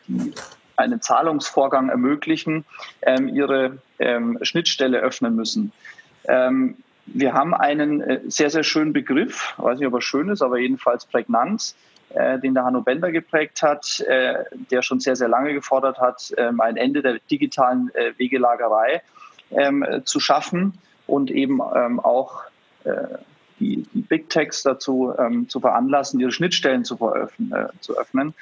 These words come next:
Darum ging's im, im Großen und Ganzen.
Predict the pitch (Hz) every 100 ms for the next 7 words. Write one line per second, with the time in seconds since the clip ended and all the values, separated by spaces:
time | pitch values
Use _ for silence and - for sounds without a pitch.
0 | - - - 123 143 143 160 175 160 135
1 | 120 - 123 - 117 123 123 123 120 127
2 | - 170 208